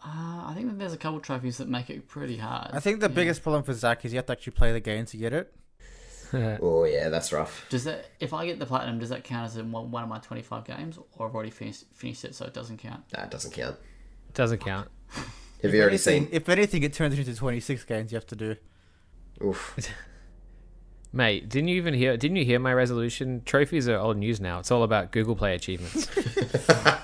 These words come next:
Speaker 1: they have achievements?
Speaker 2: Google points.
Speaker 3: Yeah.
Speaker 4: Wait, no
Speaker 1: Oh, yeah,
Speaker 4: shit. Do
Speaker 1: see?
Speaker 4: they really? That's
Speaker 1: And
Speaker 4: great.
Speaker 1: that's why,
Speaker 3: Yeah.
Speaker 1: and that's why you should play 'em on your Stadia.
Speaker 3: <laughs>
Speaker 4: See, Stadia's coming back, boys. I told ya.
Speaker 1: Achievements.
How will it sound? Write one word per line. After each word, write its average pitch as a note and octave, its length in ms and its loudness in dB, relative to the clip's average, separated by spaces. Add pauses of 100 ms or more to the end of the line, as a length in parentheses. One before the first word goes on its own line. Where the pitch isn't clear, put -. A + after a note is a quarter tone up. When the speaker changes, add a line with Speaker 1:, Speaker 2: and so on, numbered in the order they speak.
(560)
Speaker 1:
they G3 120 4
have B2+ 180 0
achievements? B2+ 400 -2
Speaker 2:
Google D3 240 4
points. C3+ 240 2
Speaker 3:
Yeah. D3+ 240 6 (340)
Speaker 4:
Wait, B2 240 10
no C3 120 12
Speaker 1:
Oh, - 20 12
yeah, C#3+ 60 12
Speaker 4:
shit. B2 340 10
Do B2+ 60 10
Speaker 1:
see? C3+ 40 10
Speaker 4:
they C3 140 12
really? G#2 380 8 (120)
That's G#2+ 220 2
Speaker 1:
And - 80 -6
Speaker 4:
great. G#2 100 4
Speaker 1:
that's G2 180 2
why, F3 140 6
Speaker 3:
Yeah. B2 260 8 (300)
Speaker 1:
and D3+ 100 -4
that's D#3 200 -2
why C3 180 6
you C#3 80 2
should C#3+ 180 -4
play C#3 220 0
'em C#3 80 2
on C#3+ 120 2
your C#3 60 -2
Stadia. - 460 -6 (680)
Speaker 3:
<laughs> - 1200 6
Speaker 4:
See, A#2+ 340 8
Stadia's B2 460 10
coming A#2+ 240 8
back, A#2+ 280 6
boys. E2 260 2
I F2 80 2
told A2 300 6
ya. D2+ 140 0 (1300)
Speaker 1:
Achievements. B2 600 -6